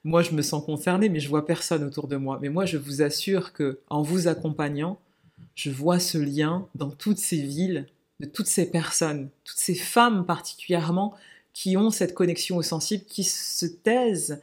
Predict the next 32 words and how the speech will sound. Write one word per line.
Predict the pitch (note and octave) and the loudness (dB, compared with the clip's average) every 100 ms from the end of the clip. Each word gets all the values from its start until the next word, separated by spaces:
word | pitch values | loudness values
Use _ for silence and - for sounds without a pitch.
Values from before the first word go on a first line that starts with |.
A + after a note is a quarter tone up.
| - - - _ | -16 -20 -20 _
qui | - | -2
n'osent | E3 D#3+ - | 0 2 2
pas | A#3 A#3+ | 2 4
développer | G3 F3 E3+ F3+ F3+ | 4 4 4 2 2
leur | E3+ D#3+ | 2 2
intuition, | D#3+ D#3 E3 - F#3+ G3 | 0 0 -2 -2 -2 -2
qui | F3+ D#3+ | -2 -2
n'osent | D3+ - | -2 -4
pas | - G3 G3 - - - | 0 0 0 -6 -20 -10
se | - - G#3 | -2 -2 0
connecter | G#3 F#3+ F#3 G3 | 2 2 0 0
à | F3 | 2
ça, | F3 - F3+ F3+ | 2 2 2 0
qui | F3+ | -2
n'osent | D3 C#3+ - | -4 -4 0
pas | F#3 F3+ F3+ - - - - _ _ - | 4 4 0 -14 -20 -20 -20 _ _ -6
soit | - C4+ C4 | 0 2 0
transformer | - F#3 - G3 F3+ F#3+ F#3 | 0 0 2 2 4 2 2
leur | E3+ - | 0 -2
pratique, | F3 E3+ - G3 E3+ | -6 -2 -4 -2 -2
leur | D3+ D3+ | -2 -2
métier, | D#3 - F3+ - _ _ _ - | -2 -2 -6 -6 _ _ _ -8
en | D#3+ D#3+ | -2 0
acceptant | D#3+ - F3 F3 | 0 -2 0 0
totalement | E3 G#3+ G3+ F3+ E3+ E3 | 0 0 2 0 0 -2
qui | - | -4
elles | D3 C#3+ | -6 -4
sont, | G3+ B3+ | -6 -4
c'est-à-dire | - D3+ D3 D#3 F3 - _ _ _ _ | -4 -4 -2 -2 -4 -6 _ _ _ _
des | C3+ D#3 C#3 | 0 0 4
êtres | E3 E3 - _ _ _ | 2 0 -14 _ _ _
sensibles, | - - D3 - D#3+ F#3 F#3+ | 0 0 2 0 0 -4 -6